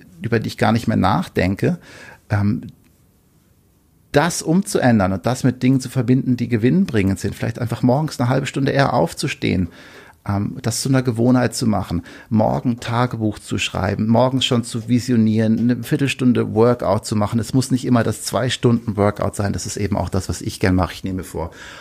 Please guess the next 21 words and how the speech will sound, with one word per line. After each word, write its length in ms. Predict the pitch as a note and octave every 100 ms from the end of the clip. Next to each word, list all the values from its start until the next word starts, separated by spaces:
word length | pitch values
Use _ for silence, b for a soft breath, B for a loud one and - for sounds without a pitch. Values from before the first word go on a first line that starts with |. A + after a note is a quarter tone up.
| B
heute, 640 | - A#2+ A#2+ G#2+ F#2 G#2+ A2+
äh, 40 |
muss 140 | A2 G2+
ich 100 | G#2+
den 220 | B2+ A#2
super 320 | A2+ D3 C#3
langen 240 | B2+ C3+ B2+
Lauf 240 | B2+ C3
machen, 220 | B2+ B2
morgen 280 | C3+ C#3 C3
auch. 300 | C3 C#3+ C3 - B B B B _ _ _ -
Darauf 240 | C3 D#3
zu 100 | -
vertrauen, 500 | C#3+ C3+ B2 C#3+ D3
dass 180 | C3 -
die 100 | -
kleinen 680 | - A#2+ G#2 B2+ A#2 A2+ -
Dinge 420 | A2+ G#2 F#2 - _ _ _ _ _ _
in 100 | A2+
der 160 | G2 G2+
Summe 460 | F2+ A2 G#2+ F#2